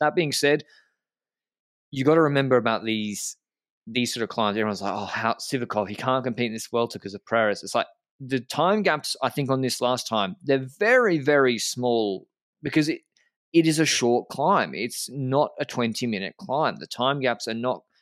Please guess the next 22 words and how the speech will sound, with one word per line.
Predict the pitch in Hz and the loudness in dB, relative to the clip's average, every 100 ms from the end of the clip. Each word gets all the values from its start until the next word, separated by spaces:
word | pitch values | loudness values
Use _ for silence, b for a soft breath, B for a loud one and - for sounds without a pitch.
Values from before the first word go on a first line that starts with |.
| - | -10
shouldn't | - 185 127 | -2 -2 -2
be | 87 87 101 b b | -4 -6 -6 b b
hugely | - 120 - | -6 -6 -4
decisive. | 104 98 156 170 165 | -8 -4 -2 0 2
That | 139 - | 0 0
being | 123 120 | -2 -2
said, | - 120 113 110 _ _ _ _ _ _ _ _ _ _ _ _ _ | 0 0 0 -4 _ _ _ _ _ _ _ _ _ _ _ _ _
I | - | -4
have | 107 107 | -4 -4
to | - | -6
go | 101 107 110 | 0 2 2
with, | 110 104 - | 0 -2 -2
uh, | 104 110 113 113 113 117 117 _ _ _ _ _ _ - | -2 0 -2 -4 -6 -8 -10 _ _ _ _ _ _ -4
I | |
have | 139 190 | -4 0
to | |
go | - | 2
with | 143 98 | 2 0
Roglic, | 101 117 190 190 101 - | 0 2 4 2 0 -2
Benji. | 101 101 95 98 78 - | -2 -2 -4 -6 -6 -2
Really, | 151 196 | 2 2
no | 135 117 | 2 2